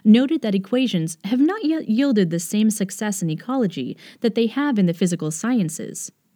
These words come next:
suggesting a new approach is needed. Sugihara agrees.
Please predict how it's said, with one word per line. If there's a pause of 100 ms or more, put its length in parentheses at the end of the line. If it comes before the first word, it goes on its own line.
suggesting
a
new
approach
is
needed. (1120)
Sugihara
agrees.